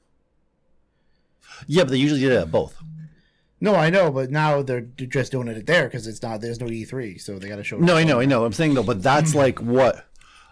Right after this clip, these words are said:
Speaker 1: um, but, like, even the early two thousands, like, that's when it was still happening. Like, the games are cool. That's a cool announcement, but like you were saying, the hardware is a big part of it. And it was always neat to see, like, the,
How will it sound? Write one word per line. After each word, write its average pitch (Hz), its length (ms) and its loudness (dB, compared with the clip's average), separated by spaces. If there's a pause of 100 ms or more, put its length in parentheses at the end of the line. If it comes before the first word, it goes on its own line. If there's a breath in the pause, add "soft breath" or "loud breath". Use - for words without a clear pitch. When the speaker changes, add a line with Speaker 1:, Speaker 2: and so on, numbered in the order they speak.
Speaker 1:
um, 120 360 0
but, 117 140 0
like, 131 140 2
even 139 380 2
the 131 120 0
early 135 200 2
two 123 120 -2
thousands, 127 480 2
like, 95 180 -2
that's 107 280 2
when 120 80 -2
it 104 80 -4
was 110 140 -2
still 113 220 2
happening. 101 380 0
Like, 95 140 -4
the 123 80 -8
games 175 320 2
are 156 80 2
cool. 107 340 0 (240 loud breath)
That's 147 280 2
a 170 40 -2
cool 147 200 0
announcement, 110 400 -2
but 104 140 0
like 107 220 -2
you 110 80 0
were 113 80 0
saying, 95 220 -2 (240 loud breath)
the 220 80 0
hardware 131 380 4
is 110 80 2
a 107 40 2
big 110 160 0
part 139 220 4
of 87 80 -2
it. 78 140 -4 (320 loud breath)
And 107 340 -4
it 131 140 0
was 120 160 4
always 131 300 2
neat 127 220 0
to 120 60 -4
see, 123 300 -2
like, 98 360 0 (280)
the, 107 460 0